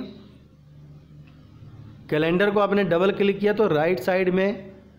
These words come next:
कैलेंडर आपके सामने आ गया है जो current date और time को शो कर रहा है, अ, date को शो कर रहा है। तो ये ज़्यादा सुंदर लग रहा है। आप clock को click करेंगे तो clock सामने आ जाएगी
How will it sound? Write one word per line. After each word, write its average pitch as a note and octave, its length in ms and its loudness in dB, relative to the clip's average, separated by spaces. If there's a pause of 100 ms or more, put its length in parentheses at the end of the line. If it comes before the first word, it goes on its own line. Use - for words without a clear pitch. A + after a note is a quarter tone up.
कैलेंडर D#3+ 680 0
आपके F3+ 280 0
सामने D#3 340 0
आ C3+ 140 -2
गया B2+ 140 -2
है D#3+ 80 -2
जो A3+ 100 0
current G#3+ 400 0
date F3+ 320 0
और F3+ 160 0
time D3+ 240 0
को F#3+ 140 0
शो D3+ 260 0
कर B2 160 -4
रहा A2+ 280 -2
है, A#2 100 -8
अ, C3 880 -8
date F#3 260 0
को F#3 120 2
शो D3+ 220 0
कर B2+ 140 -4
रहा A2+ 240 -4
है। A#2 180 -12 (3250)
तो D3 180 2
ये D#3+ 160 2
ज़्यादा E3 300 0
सुंदर F#3 320 2
लग F#3 160 0
रहा F3 200 0
है। F3 240 -8 (140)
आप D3+ 220 -2
clock D3+ 300 -2
को F3+ 100 -2
click F3+ 260 -2
करेंगे F3+ 360 0
तो F#3 280 -10
clock C#3 320 -4
सामने D#3 360 -2
आ D#3+ 60 0
जाएगी E3 380 0